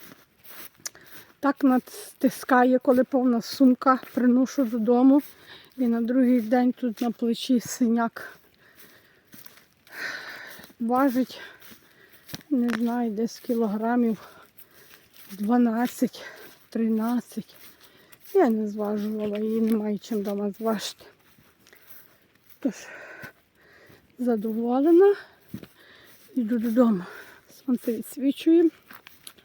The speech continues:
Але, друзі, підписуйтеся на канал. Підписуйтеся на всі мої соціальні мережі.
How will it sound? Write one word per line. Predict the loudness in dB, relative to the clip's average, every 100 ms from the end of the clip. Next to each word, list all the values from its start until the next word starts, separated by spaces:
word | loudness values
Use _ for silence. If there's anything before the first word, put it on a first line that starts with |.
| _ -20 -20 -20 _ _ _
Але, | -2 2 2
друзі, | 2 2 0
підписуйтеся | -2 -4 -2 -2 -2 -6 -4 -4 0
на | 0 -2
канал. | -4 -2 2 0 -2 -12 -20 -20 _ _ _ _ -20 -20 _ _ -18
Підписуйтеся | -2 2 2 2 -2 -2 0
на | -2 0
всі | -4 2 2
мої | 4 0
соціальні | -4 -6 -2 0 0 0 -2
мережі. | 0 0 0 0 -2